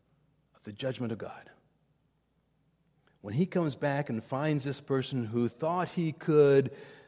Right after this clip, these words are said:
sow his wild oats and live it up and do whatever he wanted to and kind of squeak in at the end, it's gonna be too late. And Jesus will come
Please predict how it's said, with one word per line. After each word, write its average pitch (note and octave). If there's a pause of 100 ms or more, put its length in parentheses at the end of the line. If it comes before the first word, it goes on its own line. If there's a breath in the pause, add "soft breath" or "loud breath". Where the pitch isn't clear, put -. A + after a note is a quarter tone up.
(360 loud breath)
sow D3
his C#3
wild C3
oats B2+
and A2+
live D3+
it D3
up C3
and A2
do D#3
whatever C#3
he C3
wanted B2+
to B2
and A#2
kind A#2+
of A#2+
squeak C#3+
in C3+
at B2+
the B2
end, G2+ (1000 soft breath)
it's -
gonna A2
be A2+
too A2+
late. - (1800)
And G#2
Jesus B2+
will A#2+
come A#2